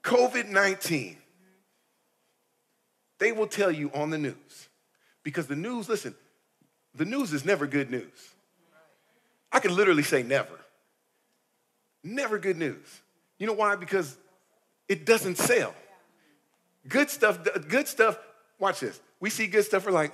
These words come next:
"Aw." But if I show you something that bothers you, you're mad for the rest of the day. And guess what it draws you to do? Go back to watch the news again.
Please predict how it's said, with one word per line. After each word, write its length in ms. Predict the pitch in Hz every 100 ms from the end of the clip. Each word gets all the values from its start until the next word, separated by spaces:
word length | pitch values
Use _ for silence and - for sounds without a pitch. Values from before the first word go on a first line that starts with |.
| -
"Aw." 480 | 147 127 120 117 117 117 _ _ _ _ _ _ _ _ _ _
But 80 | 160
if 80 | 156
I 80 | 185
show 220 | - 247
you 100 | 220
something 240 | - 208
that 140 | 156 135
bothers 400 | 190 202 151 139
you, 180 | 143 139 - _ -
you're 140 | 190
mad 300 | 180 180 147
for 100 | 151
the 80 | 131
rest 240 | 135 127
of 60 | 113
the 60 |
day. 260 | 101 156 - - _ - _ _ _ _ _ _ _ _ _ -
And 120 | 147
guess 180 | 175 175
what 140 | 156
it 100 | 131
draws 260 | 156 151 135
you 100 | 127
to 60 |
do? 240 | 123 151 98 _ _ _
Go 100 | 147
back 240 | 139 120 -
to 80 |
watch 240 | 113 107 -
the 60 |
news 240 | 113 175 113
again. 240 | 98 71